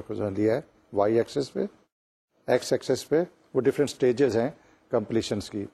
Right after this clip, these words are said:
If you concentrate on the screen آپ یہ دیکھیں کہ شیڈڈ ایریا جو ہے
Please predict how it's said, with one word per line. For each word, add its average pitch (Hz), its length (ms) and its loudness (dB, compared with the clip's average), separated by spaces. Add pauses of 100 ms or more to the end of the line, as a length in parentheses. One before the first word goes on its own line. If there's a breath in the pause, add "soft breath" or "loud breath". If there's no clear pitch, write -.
(800)
If 143 120 2
you 190 140 4
concentrate 170 600 4
on 143 160 6
the 131 100 4
screen 151 340 2
آپ 139 180 6
یہ 135 60 6
دیکھیں 135 280 2
کہ 156 80 2
شیڈڈ 156 420 4
ایریا 143 400 6
جو 135 80 4
ہے 107 180 4